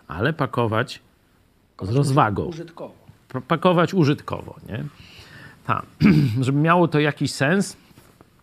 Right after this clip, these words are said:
Speaker 1: a nie tylko, żeby się przeglądać w lustrze, nie? No, spora część kos-, kulturystów jest zakochana w swoim ciele, nie? No, póki jeszcze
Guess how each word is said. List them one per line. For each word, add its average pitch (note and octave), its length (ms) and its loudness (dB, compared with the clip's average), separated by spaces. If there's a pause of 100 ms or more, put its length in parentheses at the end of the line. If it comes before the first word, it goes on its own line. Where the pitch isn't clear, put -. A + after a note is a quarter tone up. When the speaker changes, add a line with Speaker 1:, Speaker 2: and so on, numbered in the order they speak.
Speaker 1:
a A#2+ 80 -2
nie C#3+ 160 4
tylko, D3+ 260 0
żeby C3 220 0
się D3 120 0
przeglądać C3+ 640 0 (100)
w A#2 60 0
lustrze, - 480 4 (200)
nie? D3+ 200 -6 (1000)
No, G2 100 -6
spora C#3+ 300 2
część C3+ 260 0
kos-, - 320 -4
kulturystów C3 680 0
jest D#3+ 140 2
zakochana F3 680 2
w - 80 -14
swoim A#2+ 380 -4
ciele, D#3 400 0 (200)
nie? G#2 260 -10 (720)
No, A#2 220 -2
póki C#3+ 360 -2
jeszcze B2+ 480 2